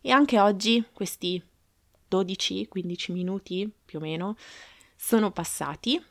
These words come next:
Io spero di averti tenuto compagnia mentre sei in macchina, <laughs> mentre lavori, mentre lavi i piatti, fai una passeggiata o qualsiasi altra cosa tu stia facendo. Come sempre ti ricordo di seguire il podcast per non perderti nessuna puntata,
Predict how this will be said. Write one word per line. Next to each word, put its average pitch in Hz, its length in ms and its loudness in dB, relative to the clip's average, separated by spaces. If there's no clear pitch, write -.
Io 233 140 2
spero 208 360 -2
di 185 80 -2
averti 180 300 -2
tenuto 180 320 -6
compagnia 202 540 2
mentre 185 580 2
sei 170 180 -4
in 175 80 -2
macchina, 202 580 -2
<laughs> - 20 0
mentre 175 280 0
lavori, 170 340 0
mentre 160 260 -6
lavi 156 200 -4
i 156 40 -12
piatti, 160 340 -8
fai 160 120 -6
una 156 120 -8
passeggiata 170 640 -2
o 165 160 2
qualsiasi 196 440 -4
altra 185 260 -2
cosa 180 220 -4
tu 180 100 -8
stia 160 180 -8
facendo. 156 540 -10
Come 185 160 -2
sempre 277 440 2
ti 240 100 2
ricordo 180 340 -4
di 170 80 -6
seguire 208 400 0
il 165 80 -4
podcast 196 720 -6
per 180 160 -4
non 180 160 -4
perderti 175 600 -6
nessuna 165 380 -6
puntata, 165 640 -2